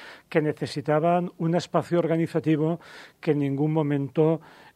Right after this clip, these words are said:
eh, se dio, es decir, el cuatrimestre cero, por ejemplo, lo del Policou. Pero claro, eso requiere una adaptación organizativa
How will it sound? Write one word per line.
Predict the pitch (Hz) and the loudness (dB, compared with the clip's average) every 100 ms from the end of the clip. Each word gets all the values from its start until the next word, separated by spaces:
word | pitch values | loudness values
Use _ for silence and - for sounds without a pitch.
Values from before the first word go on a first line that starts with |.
| - | 0
eh, | 151 135 127 | 2 2 -2
se | - 117 | -6 -6
dio, | 113 147 160 | 0 2 2
es | 131 | -2
decir, | 123 143 143 127 120 - _ | -6 0 0 0 -6 -20 _
el | 156 131 | -4 -2
cuatrimestre | 139 123 113 147 - 165 127 | -4 -4 -4 -4 -4 -8 -8
cero, | - 143 151 | -4 -2 -2
por | 147 131 | -2 -6
ejemplo, | - 151 160 156 131 - - - _ - | -4 -6 -4 -4 -4 -8 -20 -20 _ -10
lo | 143 143 | -4 -2
del | 135 127 | -4 -4
Policou. | 143 127 120 143 151 147 123 - - - _ | -6 -6 0 6 6 4 -2 -12 -20 -20 _
Pero | 160 139 | 0 0
claro, | 135 170 156 | 0 2 2
eso | - 156 180 320 | 4 2 2 -4
requiere | 170 151 - 143 143 160 180 - - _ - | -2 -2 0 0 2 2 2 -4 -20 _ -2
una | 156 156 | 0 2
adaptación | 165 127 156 - 160 | 0 -2 -4 0 2
organizativa | 170 156 165 165 156 156 156 160 180 | 2 0 0 0 -2 0 2 2 0